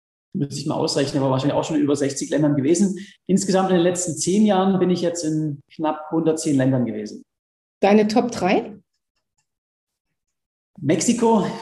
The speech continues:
Speaker 1: Peru und, äh, Neuseeland.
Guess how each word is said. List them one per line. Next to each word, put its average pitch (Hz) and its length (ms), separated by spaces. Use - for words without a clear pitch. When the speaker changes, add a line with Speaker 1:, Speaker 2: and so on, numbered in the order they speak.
Speaker 1:
Peru 165 640
und, 165 520
äh, 139 260
Neuseeland. 135 640